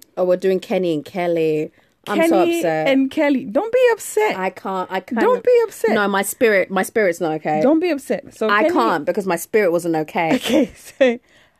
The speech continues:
Speaker 2: try and go through it. Like, you see how, I think for, for this to work, you see how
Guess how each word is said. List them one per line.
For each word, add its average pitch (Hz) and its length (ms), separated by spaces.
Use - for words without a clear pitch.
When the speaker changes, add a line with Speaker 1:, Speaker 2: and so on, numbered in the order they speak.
Speaker 2:
try 294 280
and 403 180
go 233 180
through 220 300
it. - 240
Like, 233 240
you 262 80
see 320 220
how, 220 360
I 233 100
think 330 240
for, 226 200
for 220 180
this 247 180
to 220 120
work, 208 260
you 220 200
see 320 180
how 247 320